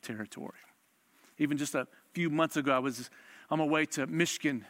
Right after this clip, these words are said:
for a retreat. I was there, I flew into the Atlanta airport, and I've flown into the Atlanta airport numerous times through Boutique Air and Muscle Shoals, and it's always the same gate, the same terminal, same concourse, everything.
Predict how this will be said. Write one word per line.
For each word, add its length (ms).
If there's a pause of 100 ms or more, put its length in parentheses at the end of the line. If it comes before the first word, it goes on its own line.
(140)
for 280
a 20
retreat. 640 (720)
I 60
was 120
there, 140
I 20
flew 300
into 480 (420)
the 200
Atlanta 300
airport, 420
and 20
I've 80
flown 240
into 140
the 40
Atlanta 240
airport 380
numerous 580
times 460
through 180
Boutique 420
Air 200
and 100
Muscle 240
Shoals, 400
and 80 (400)
it's 80
always 220
the 100
same 480
gate, 420 (320)
the 120
same 520
terminal, 640
same 320
concourse, 640
everything. 480